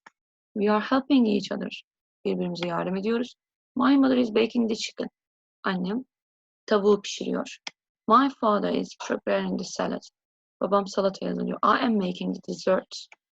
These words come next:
Ben tatlıları hazırlıyorum. "My sister is setting the table." Kız kardeşim de masayı kuruyor. Cevabı olan soru. "Why are they having a party?" Neden parti yapıyorlar? Bu sorunun cevabı var mı?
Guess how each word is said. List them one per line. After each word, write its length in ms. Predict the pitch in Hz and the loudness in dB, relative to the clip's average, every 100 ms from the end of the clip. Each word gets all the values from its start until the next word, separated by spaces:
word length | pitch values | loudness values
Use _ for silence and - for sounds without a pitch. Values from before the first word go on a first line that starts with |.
| _ _ - | _ _ 0
Ben 200 | 196 190 | 0 0
tatlıları 460 | - 185 214 190 214 | -2 -4 0 0 2
hazırlıyorum. 680 | 233 208 220 240 220 226 | 0 0 2 2 2 -2
"My 340 | 247 226 254 285 | -2 0 2 2
sister 340 | - 202 202 | 0 -4 -2
is 140 | 196 - | -2 0
setting 300 | 196 214 208 | -2 0 -2
the 200 | - 180 | -2 -6
table." 240 | - - - _ _ _ _ _ | -6 -8 -10 _ _ _ _ _
Kız 180 | - - | -4 0
kardeşim 580 | 233 190 185 - 190 185 | 2 2 0 -4 -4 0
de 160 | 220 - _ - | -2 -4 _ -10
masayı 400 | - 208 208 190 | -4 -4 -2 -4
kuruyor. 320 | 202 - - - _ _ _ - | -4 -6 -8 -10 _ _ _ -4
Cevabı 400 | 190 185 196 220 | 0 2 2 2
olan 280 | 190 185 | 2 0
soru. 260 | 180 - - - _ _ _ _ - | -2 -6 -10 -12 _ _ _ _ 0
"Why 240 | 190 214 262 | 2 4 4
are 120 | 277 | 4
they 280 | 247 208 - _ _ _ | 4 2 -2 _ _ _
having 300 | - 185 185 | -6 -4 -2
a 60 | 214 | -2
party?" 360 | 254 240 247 - | 2 0 0 -4
Neden 300 | 214 190 226 | -2 0 0
parti 320 | 269 254 269 | 0 -2 -2
yapıyorlar? 300 | 247 247 226 | 0 2 2
Bu 120 | 214 | 0
sorunun 200 | - 233 | -2 0
cevabı 380 | 226 208 196 196 | 4 4 4 2
var 140 | 190 | -2
mı? 140 | 190 | -2